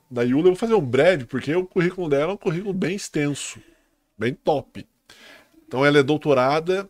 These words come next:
em ciências, master em liderança e gestão pública, tem especialização em farmácia clínica, M B A em gestão ambiental,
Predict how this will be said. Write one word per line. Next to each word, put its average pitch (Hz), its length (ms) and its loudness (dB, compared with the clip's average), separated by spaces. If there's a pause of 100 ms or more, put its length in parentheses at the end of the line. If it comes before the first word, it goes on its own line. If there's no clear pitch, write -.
(140)
em 127 120 -8
ciências, - 840 -8 (760)
master 143 580 -2
em 147 100 -4
liderança 139 560 2
e 143 40 -6
gestão 123 340 -8
pública, 113 580 -8 (460)
tem 139 140 -2
especialização 147 720 -2
em 135 60 -6
farmácia 151 520 -4
clínica, 127 520 -8
M 175 260 -4
B 165 560 -2
A 143 40 -10
em 120 60 -6
gestão 127 480 -4
ambiental, 104 720 -6